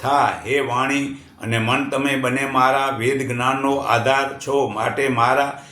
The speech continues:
વેદ અભ્યાસનો નાશ કરો, અ, અ, અભ્યાસનો નાશ ન કરો. આ વેદ અભ્યાસમાં જ હું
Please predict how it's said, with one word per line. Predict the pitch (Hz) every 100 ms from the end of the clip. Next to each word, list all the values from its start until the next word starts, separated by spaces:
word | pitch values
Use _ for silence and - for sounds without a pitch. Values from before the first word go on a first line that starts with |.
| - -
વેદ | 120 131
અભ્યાસનો | 131 104 131 139 - 135 139 135
નાશ | 113 135 127
કરો, | - 143 143 110 - - - - -
અ, | 139
અ, | 135 - 95
અભ્યાસનો | 110 - 98 135 139 135 135 139
નાશ | 135 113 131 131
ન | 127 135 147
કરો. | 143 143 131 85 - - - - - -
આ | 113 123
વેદ | 110 131 135
અભ્યાસમાં | 131 127 135 135 139 131 135 131
જ | 135
હું | 127 120 135 139